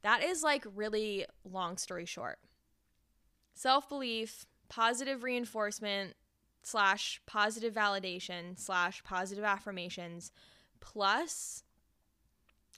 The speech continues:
aligned action. If you are believing yourself to be worthy, like, truly, genuinely, at your core, believing in yourself, reaffirming that back,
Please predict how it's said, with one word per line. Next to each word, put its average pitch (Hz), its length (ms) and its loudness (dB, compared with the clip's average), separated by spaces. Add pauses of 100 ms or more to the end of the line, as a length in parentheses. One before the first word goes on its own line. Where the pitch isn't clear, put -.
aligned 214 380 4
action. - 480 -6 (1120)
If 233 240 -2
you 311 180 4
are 233 520 6 (160)
believing 311 400 0
yourself 285 380 4
to 233 60 -10
be 233 100 -2
worthy, 175 500 -4 (100)
like, 214 180 -4 (140)
truly, 302 500 0
genuinely, 233 640 -2
at - 240 2
your 240 160 -2
core, 220 320 -2
believing 269 720 -4 (460)
in 277 220 0
yourself, 247 840 0 (1700)
reaffirming 254 680 4
that 190 240 6
back, - 480 -2